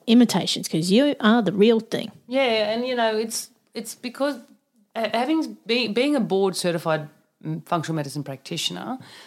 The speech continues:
Speaker 2: from the Institute of Functional Medicine in Portland, Oregon, um,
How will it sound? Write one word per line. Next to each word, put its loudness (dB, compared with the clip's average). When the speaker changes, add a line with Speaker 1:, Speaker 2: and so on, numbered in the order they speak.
Speaker 2:
from -2
the -2
Institute -4
of -6
Functional -6
Medicine -6
in -10
Portland, -8
Oregon, -2
um, 2